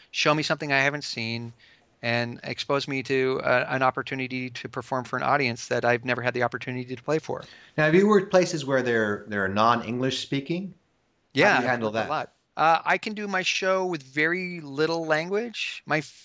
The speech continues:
Speaker 1: very first experience of that was probably in Japan. And I started traveling to Japan in nineteen ninety and kept getting invited back. Uh, I think it was probably because my show had enough variety of skills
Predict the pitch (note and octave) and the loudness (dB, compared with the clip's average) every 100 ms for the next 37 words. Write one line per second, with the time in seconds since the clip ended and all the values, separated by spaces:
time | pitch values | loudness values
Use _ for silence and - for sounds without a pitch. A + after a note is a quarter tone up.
0 | - - F3+ F#3 - - F3 E3+ - - | -12 2 2 2 -4 -6 -4 -4 -8 -10
1 | - C3+ B2 B2 A#2+ - - - C3 C3 | -6 -4 -4 -2 0 0 -4 -4 -2 -2
2 | B2+ C3 A#2 A#2+ - B2+ A#2+ A2+ C3 - | -6 -6 -6 -6 -6 -4 -2 -4 -6 -16
3 | _ _ _ _ C3 A#2+ A#2+ B2 - - | _ _ _ _ -2 2 2 2 0 2
4 | C#3+ C#3 C#3 C3 C3 A#2+ - C3 B2+ A#2+ | 2 2 2 2 2 -6 -6 -4 -4 -2
5 | A#2+ A#2+ C3 A#2+ B2+ C#3 C3+ A#2 A#2 - | -2 -4 -8 -2 2 2 2 -2 -2 -8
6 | _ _ C3 B2+ - D3+ - - C#3+ C3+ | _ _ -4 -4 -2 -4 -4 -4 -2 -2
7 | B2 A#2 A#2 A#2 A#2 D3+ C#3+ B2 - _ | -4 -4 -4 -4 -2 0 0 -4 -20 _
8 | _ B2 A#2+ A#2 A#2+ F#3 D#3 - D3+ D3+ | _ -10 -8 -10 -10 -10 -10 -4 -2 0
9 | C#3+ B2 A#2 C3+ A#2 A#2+ A#2 C3+ A#2+ B2 | -2 -4 -6 -4 -4 -4 -2 -2 0 0
10 | A#2+ - - - B2 B2+ C3+ C#3+ - - | 0 -6 -20 -10 -6 -4 2 2 2 -16
11 | A#2+ B2 A#2+ B2+ A#2+ A2+ - - C#3+ B2+ | -6 0 2 2 0 -6 -6 -6 -2 -2
12 | A#2 A2 | -2 -4